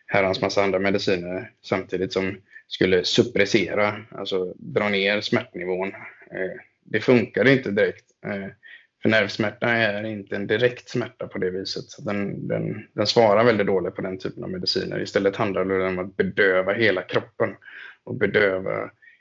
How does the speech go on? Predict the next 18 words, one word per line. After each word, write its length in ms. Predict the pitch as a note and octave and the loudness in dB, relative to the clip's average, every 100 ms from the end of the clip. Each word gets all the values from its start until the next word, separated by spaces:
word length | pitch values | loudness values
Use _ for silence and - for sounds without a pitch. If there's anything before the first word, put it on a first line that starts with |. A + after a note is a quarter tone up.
| _ _ | _ _
hela 280 | A2+ G2 F#2+ | 0 2 2
hjärnan 480 | G#2+ F#2+ F#2+ G#2 G#2+ | 2 0 -2 -4 -4
så 140 | G#2 | -6
att 100 | F#2+ | -4
man 100 | G#2 | -4
någonstans 420 | G2 - G2 - | -4 -6 -8 -6
inte 400 | G2 G2 F#2 F#2+ - _ _ _ _ _ _ - - - - | -4 -2 -2 -2 -6 _ _ _ _ _ _ -20 -20 -8 2
uppfattar 560 | A#2 - - - - | 2 0 -10 -4 0
smärtan. 480 | A2+ C3 B2+ - - - | 2 2 0 -10 -12 -14
Men, 260 | - A2 G#2 | -4 -2 0
eh, 320 | G2+ G2+ G2 - - _ | 0 -2 -6 -12 -18 _
det 400 | - C#3 B2+ G#2 | -14 -4 2 2
krävs 440 | G#2 A2 G2 F#2+ G#2 | 4 4 4 2 -4
en 220 | G2 A2 _ - - | -6 -8 _ -18 -4
ganska 340 | G#2 F#2+ G2 F2+ | -4 0 -2 0
kraftig 520 | - G#2+ - - B2+ | 0 -2 -2 0 2
dos 380 | G#2 F2 - A2 | 2 0 -6 -6
utav 380 | G2+ F#2+ G2 | -2 -2 -2